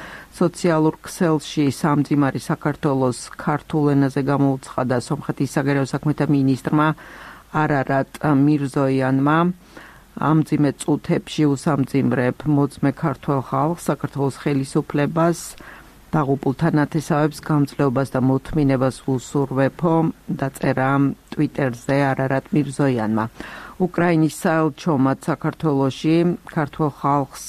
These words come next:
სამძიმარი გამოუცხადა, ა, და აღნიშნა,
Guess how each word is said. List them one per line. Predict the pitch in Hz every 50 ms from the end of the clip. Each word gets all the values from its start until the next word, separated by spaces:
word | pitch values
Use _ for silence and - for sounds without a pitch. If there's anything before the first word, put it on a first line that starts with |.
| - 160 151 147 135
სამძიმარი | - - 180 156 143 143 135 - 143 139 135 135 139 139
გამოუცხადა, | - - 143 139 139 135 131 131 - - - 139 139 143 156 160 170 185 185 - - - - - - - - - - - - - - - -
ა, | 180 160 147 143 143 147 135 135 143 -
და | - - 156 147 147 151 151 156 - - -
აღნიშნა, | - 156 151 147 147 147 139 127 - - 156 147